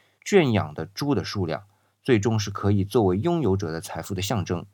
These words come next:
所以我们的确可以把猪理解为财富的象征。但是我还是有另外一种解释，这要从一个字上面说，那就是“家”。家的甲骨文字形啊，和今天没什么太大的区别。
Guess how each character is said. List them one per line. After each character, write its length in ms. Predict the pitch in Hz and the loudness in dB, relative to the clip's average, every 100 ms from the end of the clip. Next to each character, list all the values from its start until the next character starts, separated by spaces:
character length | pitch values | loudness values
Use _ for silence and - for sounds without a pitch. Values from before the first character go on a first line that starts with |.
| _ _ | _ _
所 160 | - 107 | -4 0
以 160 | 98 78 | 0 0
我 200 | 90 87 | -2 0
们 240 | 98 123 | 0 0
的 180 | 101 98 | -2 -2
确 220 | - 156 | 0 0
可 160 | 104 113 | 0 -2
以 80 | |
把 160 | 107 - | -2 -6
猪 240 | - 139 | -6 -4
理 120 | 120 90 | -2 -2
解 140 | 85 | -4
为 160 | 78 80 | -6 -8
财 180 | - | -10
富 120 | 80 92 | -12 -10
的 80 | |
象 200 | 95 90 | -6 -6
征。 220 | 80 85 92 _ _ _ _ _ | -6 -10 -10 _ _ _ _ _
但 160 | 113 | 4
是 160 | 101 98 | 4 2
我 200 | 82 85 | 0 -2
还 180 | - 101 | -2 0
是 80 | |
有 60 | 110 | 2
另 160 | 113 156 | 2 2
外 100 | 117 | 0
一 60 | |
种 120 | 87 | -2
解 200 | 90 78 - | -6 -10 -8
释， 240 | - 101 - _ _ _ | -8 -8 -12 _ _ _
这 100 | - | 4
要 120 | 113 | 4
从 180 | 104 98 | 4 0
一 80 | 101 | 0
个 80 | 113 | 0
字 220 | 135 147 | 2 2
上 120 | 90 | 2
面 120 | 80 | -2
说， 280 | - 80 - _ _ | -8 -8 -10 _ _
那 100 | - | -6
就 120 | 120 | -4
是 100 | 110 | -6
“家”。 440 | 101 - 170 165 - _ _ _ _ - | -8 2 4 4 0 _ _ _ _ -2
家 120 | 180 | 2
的 120 | 180 | 2
甲 240 | 113 107 131 | 4 2 0
骨 100 | 87 | -2
文 160 | 87 | -4
字 140 | 98 110 | -4 -4
形 180 | 92 | -6
啊， 60 | 85 | -8
和 160 | - 95 | -6 -4
今 160 | 113 | -2
天 120 | 110 | -2
没 80 | 95 | -2
什 120 | 92 | -2
么 80 | 90 | -6
太 120 | 90 | -4
大 120 | 98 95 | -2 -2
的 100 | 82 | -4
区 180 | - | -6
别。 240 | 131 78 | -6 -6